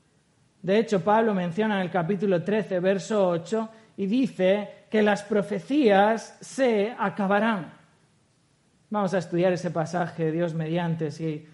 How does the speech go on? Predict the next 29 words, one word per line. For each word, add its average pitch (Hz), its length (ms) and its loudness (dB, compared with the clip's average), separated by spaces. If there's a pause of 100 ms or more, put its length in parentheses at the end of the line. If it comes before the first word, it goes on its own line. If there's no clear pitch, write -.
(300)
el 170 120 -8
Señor 165 320 -2
lo 160 140 0
permite, 165 420 -2
en 156 140 -4
una 156 440 -8
próxima 160 680 -6 (500)
ocasión. 175 840 -2 (1700)
Pero 226 180 4
la 240 140 6
iglesia 220 640 0
ya 247 180 2
no 294 140 -2
necesita 247 840 -2
hoy 262 240 4
en 254 160 -2
día 196 480 0
nueva 196 640 2
revelación. 185 880 -2 (640)
La 294 120 4
revelación 285 640 4
de 269 120 4
Dios 233 360 2
ha 240 100 -2
sido 277 340 0
dada 247 720 2
a 262 60 4
la 277 140 2
iglesia 240 680 2